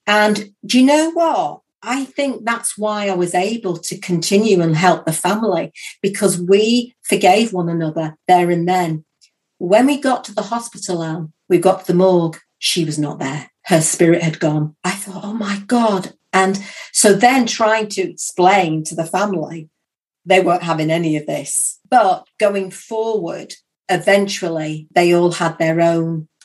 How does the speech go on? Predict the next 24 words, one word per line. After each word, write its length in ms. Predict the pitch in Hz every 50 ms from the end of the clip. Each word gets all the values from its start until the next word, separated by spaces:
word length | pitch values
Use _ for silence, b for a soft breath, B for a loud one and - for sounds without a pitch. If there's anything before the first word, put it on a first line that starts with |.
| _ _ _ _ _ _ _ _ _ -
uh, 240 | 185 170 165 165 -
little 280 | 185 175 170 - 170 160
pockets 500 | - - 220 208 - - - - - -
of 180 | 165 156 - - _ _ _ _ -
feeling 440 | - 214 202 190 180 170 160 160
my 100 | 160 156
sister. 680 | 156 - - 165 156 - - - - 151 151 156 156 B B B B B B B B B B
And, 400 | - 214 185 175 170 175 175 -
uh, 300 | 185 180 175 180 180 - - _ _ _ _ _ _ - 185
they 140 | 196 190
started 640 | 190 - - - 190 180 180 180 180 - 180 175 170 -
to 200 | - 180 175 175
now 320 | 175 180 175 170 170 165
realise 960 | 160 170 190 185 185 185 180 165 160 160 156 156 156 156 156 156 - - - _ _ _ -
that 260 | 180 175 - 185 180 175
there 120 | 180 175 165
was 200 | 170 180 180 180
something 600 | - - - 202 185 180 175 - - 165 160 156 156
that 140 | 165 160 -
I'd 300 | 165 165 160 151 156 -
got. 500 | 180 180 170 - - - - - - - _ _ B B B B B B B B B B B B B B B _ _ -
And 400 | 190 185 185 190 190 185 196 -
that 280 | 247 254 302 302 - 214
was 300 | 233 226 - - -